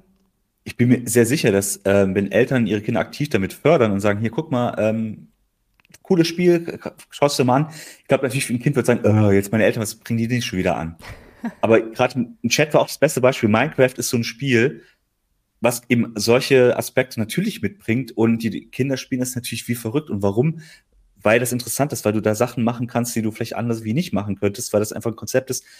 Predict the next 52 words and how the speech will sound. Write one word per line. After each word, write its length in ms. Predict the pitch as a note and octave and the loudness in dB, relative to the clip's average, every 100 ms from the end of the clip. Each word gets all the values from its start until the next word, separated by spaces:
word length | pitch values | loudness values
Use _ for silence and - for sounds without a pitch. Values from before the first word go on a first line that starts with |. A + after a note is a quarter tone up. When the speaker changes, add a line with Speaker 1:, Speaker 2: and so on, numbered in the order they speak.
| _ _ | _ _
Speaker 1:
Und 120 | - D3+ | 4 4
natürlich, 200 | C#3 C#3 | 4 2
weil 60 | |
es 80 | C3 | 2
auch 100 | A#2 | 2
andere 280 | B2+ C3 G#2+ | 0 0 -2
spielen, 580 | - D3+ A#2+ A#2 - _ _ _ - | -2 0 4 4 0 _ _ _ 2
aber 140 | B2 | 4
da 80 | C3 | 4
funktioniert 420 | C#3+ C#3 B2 B2 | 0 0 0 2
das. 300 | F#2 - - _ _ | 0 -4 -14 _ _
Aber 160 | A#2 A#2 | 2 4
nicht, 200 | C3+ - | 4 4
weil 120 | A2+ | 2
du 80 | A2+ | 4
gesagt 220 | A2+ A#2 | 0 0
hast, 120 | A#2 | 0
„Ja, 100 | G#2 | 0
Minecraft, 300 | G2+ A#2 G#2+ | 2 0 -2
tolles 260 | - A2 G#2+ | 0 -2 2
Lernspiel, 360 | G2+ A#2 - F2+ | 0 0 -4 -4
jetzt 140 | - | -2
mach 160 | - G2 | -4 0
mal“, 220 | G2 G#2+ | 0 0
sondern, 400 | G2 G2+ G2+ - - _ | 0 0 0 -4 -20 _
„Ey, 100 | A2+ | 0
guck 180 | A#2 E3 | 0 0
mal, 100 | G#2+ | 0
da 60 | G#2 | 0
kannst 180 | C3 A#2 | -2 -4
du 40 | |
total 240 | - B2+ | 0 0
tolle 200 | C3 B2 | 2 2
Sachen 260 | A2 B2 F#2 | 2 -2 -6
drin 200 | - E2+ | -8 -8
machen.“ 280 | E2 F2 - _ _ _ _ | -8 -12 -20 _ _ _ _
Und 100 | A#2 | 2
natürlich 600 | A#2+ D3 C#3+ C#3+ - - - | 2 2 -2 -4 -10 -12 -6
ist 220 | A#2 - | -6 -4
ein, 420 | A2 G#2+ G2+ - _ | -4 -2 -6 -10 _
gibt's 240 | A2+ - | -12 -8
Aufbauspiele, 520 | - B2 C3 A#2+ - A2 | 0 2 2 -2 0 0
die 100 | G#2 | 0
halt 140 | G2+ | 0
sehr 140 | G#2+ | -2
komplex 480 | - G2 G#2+ C3 - | -2 -4 -2 -2 -2
sind, 200 | D#3 D#3 | -4 -4
die 80 | A#2 | -6
sind 180 | A#2+ B2 | -6 -8
halt 120 | A2 | -6
für 60 | A2+ | -4
einen, 260 | G#2+ G#2+ | -2 -4